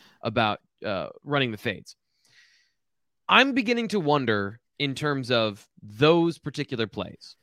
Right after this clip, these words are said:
Are they thinking that pass interference is as likely as an incompletion? Because that would,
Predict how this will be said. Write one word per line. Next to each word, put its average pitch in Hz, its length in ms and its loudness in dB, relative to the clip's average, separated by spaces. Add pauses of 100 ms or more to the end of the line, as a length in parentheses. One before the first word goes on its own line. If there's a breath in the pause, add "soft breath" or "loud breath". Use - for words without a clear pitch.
(1080)
Are 135 160 4
they 180 200 4
thinking 202 480 -2
that 135 280 -2
pass 160 400 0
interference 151 560 -2
is 120 260 -6
as 156 300 2
likely 151 480 2
as 117 100 -2
an 123 80 -2
incompletion? 117 800 -6 (1040)
Because 135 320 2
that 175 240 4
would, 156 640 2